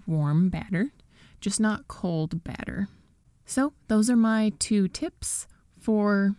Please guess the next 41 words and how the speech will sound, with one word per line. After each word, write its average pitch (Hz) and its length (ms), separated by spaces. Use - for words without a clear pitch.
helping 285 320
you 294 140
to - 120
get 220 200
that 190 180
first - 320
pancake 208 500
or 185 140
those, 175 400
that 202 160
first 240 360
batch 196 320
of 190 220
pancakes 180 720
to - 140
look 190 240
like 180 220
the 180 100
rest 156 340
of - 160
them. - 320
A 180 60
nice 190 280
hot 214 180
griddle 196 440
and 175 120
a 165 60
room 170 240
temperature 165 380
batter. - 400
If - 140
you 196 100
guys 220 260
have 185 240
any 175 280
other 254 180
suggestions 165 1120
or 190 60
any 170 120
comments 170 580
about 165 300